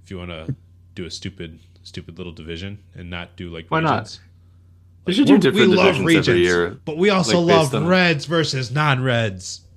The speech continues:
Speaker 2: They should, yeah, they should do different divisions every year. They should, like, bring in, like, a local sixth grader and be like, "Hey, how would you do this? I think these mascots are ugly and these ones aren't. These should be the, the divisions." Perfect.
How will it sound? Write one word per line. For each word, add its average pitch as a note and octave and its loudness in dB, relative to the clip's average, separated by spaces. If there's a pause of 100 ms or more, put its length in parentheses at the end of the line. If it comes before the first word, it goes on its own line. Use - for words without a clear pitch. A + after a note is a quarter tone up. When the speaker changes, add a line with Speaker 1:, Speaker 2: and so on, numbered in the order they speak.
(400)
Speaker 2:
They D3+ -6
should, F#3+ -4
yeah, C3+ 4
they A#2 4
should G3 2
do B3+ 2
different G3 4
divisions A2 0
every F2 -4
year. C2+ -8 (240)
They G#2 4
should, A2 0
like, A#2 0
bring F#2+ 2
in, F#2 -2
like, F2+ -4
a F2+ -4
local D#2+ -6
sixth - -10
grader G1+ -10 (460)
and F#2 -12
be F2+ -6
like, F2 -4
"Hey, G2+ 0
how G2 2
would F#2 -2
you F2+ -8
do D#2 -8
this? - -10 (880)
I F#2 -8
think A#2+ -4
these B2+ 0
mascots B2+ 0
are G#2+ 2
ugly C3+ 2
and A#2+ 4
these A#2+ 0
ones A#2+ -2
aren't. F2+ -6 (380)
These F2 -8
should F#2 -6
be F#2 -2
the, F#2+ -6 (140)
the - -10
divisions." - -12 (360)
Perfect. - -4